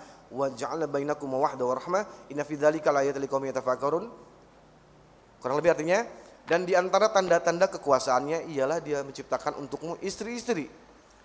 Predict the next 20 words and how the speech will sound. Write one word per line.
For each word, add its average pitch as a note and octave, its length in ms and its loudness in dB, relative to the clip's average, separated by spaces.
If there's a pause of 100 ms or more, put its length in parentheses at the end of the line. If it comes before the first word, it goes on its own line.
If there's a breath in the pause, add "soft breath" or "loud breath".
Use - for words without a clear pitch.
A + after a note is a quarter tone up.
(200 loud breath)
dari F#3 260 2
jenis-jenismu G3+ 500 -2
sendiri, F#3+ 440 -2 (260 loud breath)
supaya F3 320 2
kamu F3 240 2
cenderung F#3+ 480 -2
merasa E3 220 2
tentram D#3 340 -4
kepadanya C3 540 2
dan D3+ 80 -6
dijadikan C#3 500 0
di C3 60 -4
antaramu B2+ 560 0 (320 loud breath)
rasa A#2+ 260 -10
kasih A#2+ 240 -10
sayang. A2+ 360 -6 (400 loud breath)
Sesungguhnya C#3+ 400 -4
pada D3 160 0
yang D3 80 -2
demikian D#3 360 0